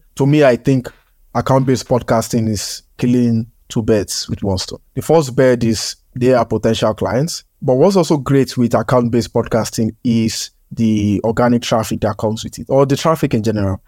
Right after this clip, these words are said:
that comes with it. But we will stick with organic traffic from a backlinking perspective. Because you have that guest who is a prospect, but what if that guest is also a thought leader in that topic?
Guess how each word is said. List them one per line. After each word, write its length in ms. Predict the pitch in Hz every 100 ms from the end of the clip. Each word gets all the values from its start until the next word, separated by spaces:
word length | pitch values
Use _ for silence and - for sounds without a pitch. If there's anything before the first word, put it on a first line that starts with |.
| _
that 140 | 107 110
comes 220 | 123 117
with 100 | 107
it. 60 | 107
But 140 | 110
we 300 | 117 123 135
will 180 | 139 165
stick 240 | 160 135
with 140 | 123 117
organic 380 | 101 110 110 107
traffic 420 | 117 - 101 -
from 200 | - 101
a 60 |
backlinking 580 | 98 107 104 104 95 101
perspective. 600 | 95 92 - 95 - 95 - _
Because 320 | - 151 180
you 100 | 180
have 180 | 147 143
that 260 | 131 127 120
guest 340 | 117 113 - -
who 160 | 127
is 400 | 123 113 - - - _ 110
a 60 |
prospect, 640 | - 156 147 - 101 - _ _ -
but 60 |
what 180 | 117 170
if 140 | 185
that 180 | 143 147
guest 220 | 139 131
is 100 | 123
also 380 | 131 123 - 123
a 100 | 110
thought 340 | 110 127 120 -
leader 320 | 113 117 110
in 140 | 117 104
that 200 | 104 -
topic? 260 | - -